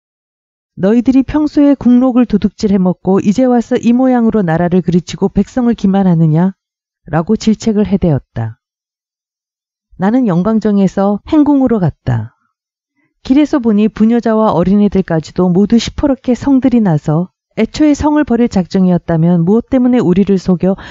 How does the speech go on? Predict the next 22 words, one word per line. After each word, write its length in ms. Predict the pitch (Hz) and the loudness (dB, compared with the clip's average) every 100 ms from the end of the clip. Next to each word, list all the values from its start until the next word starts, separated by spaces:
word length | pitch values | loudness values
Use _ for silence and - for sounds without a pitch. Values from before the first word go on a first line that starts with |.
| - - | -20 -10
성 240 | - 302 | -4 -2
안에 180 | 294 277 | 0 0
들어오게 400 | 214 214 208 208 | 0 0 0 0
하여 300 | 190 180 196 | 0 0 0
적의 300 | - 214 254 | -2 -2 -2
손에 220 | 254 254 | 0 -2
죽게 320 | - 214 - | -2 -6 -2
하는가 600 | 220 180 160 139 127 120 - _ - | 0 0 0 -2 -4 -6 -12 _ -10
하고 300 | - 302 302 | -6 -2 -2
부르짖으며 720 | 226 226 202 202 196 208 214 | 2 2 2 0 0 0 -2
소리를 380 | - 285 254 240 | 0 2 2 0
질렀다. 680 | - 151 139 - 123 117 _ _ _ _ _ _ _ _ _ _ _ _ _ _ | 0 0 -2 -6 -10 -10 _ _ _ _ _ _ _ _ _ _ _ _ _ _
궁궐문에 640 | - 262 294 294 254 240 | -2 0 2 0 0 0
이르러 380 | 214 180 208 196 | 0 2 2 0
보니 440 | 175 160 156 180 101 | 0 0 0 0 0
난민들이 760 | 160 196 226 240 220 208 226 233 | -2 0 2 2 2 2 2 2
길가를 480 | 240 - 269 262 | -2 0 -2 -2
메우고 380 | 233 190 180 185 | 0 0 0 0
나서 400 | 165 147 - 170 | 0 -2 0 0
모두 320 | 170 214 247 | 2 2 0
팔을 320 | - 311 294 277 | 0 -2 0 0
걷어붙이고 840 | 208 196 160 160 - 151 175 | 0 -2 -4 -10 -8 -2 -2